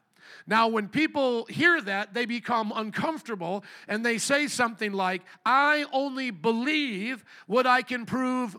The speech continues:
with science." Now, what is a simple thing to say back to them?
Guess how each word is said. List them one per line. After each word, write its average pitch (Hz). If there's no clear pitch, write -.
with 226
science." 233
Now, 208
what 269
is 247
a 269
simple 262
thing 254
to 226
say 240
back 247
to 233
them? 196